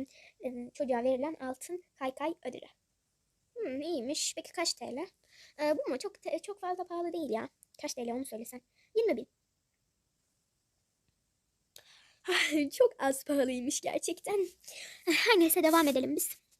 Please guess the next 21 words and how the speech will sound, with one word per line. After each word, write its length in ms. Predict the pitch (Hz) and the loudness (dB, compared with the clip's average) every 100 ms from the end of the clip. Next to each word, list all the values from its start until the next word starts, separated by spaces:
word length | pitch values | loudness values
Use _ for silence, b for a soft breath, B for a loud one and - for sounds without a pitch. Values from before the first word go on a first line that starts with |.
| _ _ _ _ _ _ _ _ _ _ _ - - _ _ _ _ _ _ b b - | _ _ _ _ _ _ _ _ _ _ _ -20 -20 _ _ _ _ _ _ b b -4
Bu 220 | 277 359 | 6 8
da, 340 | 269 226 277 403 _ _ _ _ b b b _ | 8 4 0 -4 _ _ _ _ b b b _
bu 140 | 339 269 | -2 2
da 260 | 254 302 392 - _ _ _ | 2 2 -4 -14 _ _ _
ilk 400 | 285 294 359 - - - _ _ b b b - | -2 2 2 0 -10 -16 _ _ b b b -6
e, 60 | |
yani 300 | 262 254 254 | -2 0 0
şey, 300 | 262 247 320 - B B | -2 -2 -4 -6 B B
e, 180 | 269 254 254 | -4 -4 -6
Türk 360 | - 359 - - - _ - | -2 0 0 -8 -20 _ -4
kadın 320 | 269 285 349 | 0 2 2
oyuncusunu, 760 | 269 262 247 240 - 240 226 220 | 2 2 0 -4 -8 -8 -8 -6
oyuncularının 720 | 247 240 233 226 220 220 220 - | -4 -2 -2 -2 -4 -4 -10 -6
aldığı 400 | 320 294 262 311 | -2 0 0 0
ilk 180 | 320 - | -6 -6
ödül. 220 | - 247 - _ _ _ - _ _ | -6 -6 -8 _ _ _ -20 _ _
Hmm, 580 | 339 440 392 277 240 - _ _ _ | 0 2 2 0 -2 -6 _ _ _
peki 160 | _ - | _ -6
kaç 200 | 381 381 | -4 -2
T 80 | 403 | -2
L? 260 | 339 294 | 0 0